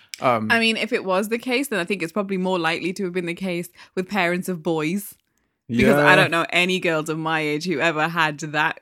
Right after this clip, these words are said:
Speaker 2: kind of conversation and who has ever, to-, you know, just told me, "Just be careful." We were told, "Stay away from boys at all costs, otherwise we will,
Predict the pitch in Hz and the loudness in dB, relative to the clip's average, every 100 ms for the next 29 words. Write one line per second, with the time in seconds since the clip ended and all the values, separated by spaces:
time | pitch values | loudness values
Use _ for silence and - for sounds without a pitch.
0 | _ 190 160 151 180 147 175 147 147 - | _ -8 -6 -4 -4 -6 -4 -2 -4 -4
1 | 139 139 135 175 180 170 165 151 165 190 | -6 -4 -2 -2 0 0 0 -2 -4 -4
2 | 208 190 147 175 180 208 165 165 156 - | -4 -2 -2 -6 -6 -6 -6 -8 -12 -14
3 | - - 254 - 269 - 214 220 175 170 | -18 -10 -8 -2 -4 -2 -4 -4 -4 0
4 | 240 226 208 170 - 214 214 208 208 190 | 0 0 0 -2 2 2 4 0 0 0
5 | 175 165 160 - 185 185 170 - 175 165 | 0 0 0 0 -2 -2 -6 -4 -4 -2
6 | 156 160 180 151 160 147 147 147 | -2 -4 -4 -2 0 0 -2 -4